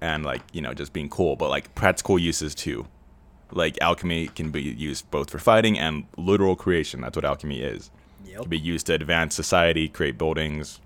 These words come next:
Speaker 1: s-, cre-, e-, enhance everything <laughs> around us, and I think that'd be dope. Uh,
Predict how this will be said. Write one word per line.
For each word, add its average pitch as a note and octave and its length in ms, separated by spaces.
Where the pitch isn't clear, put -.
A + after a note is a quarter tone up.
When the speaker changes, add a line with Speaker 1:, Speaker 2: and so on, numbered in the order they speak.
Speaker 1:
s-, - 200
cre-, - 200
e-, - 80
enhance A2+ 460
everything F2+ 680
<laughs> - 100
around E2+ 380
us, B1 180
and D#2 140
I - 40
think D2+ 120
that'd D2 100
be D2 80
dope. C2 280
Uh, B1+ 320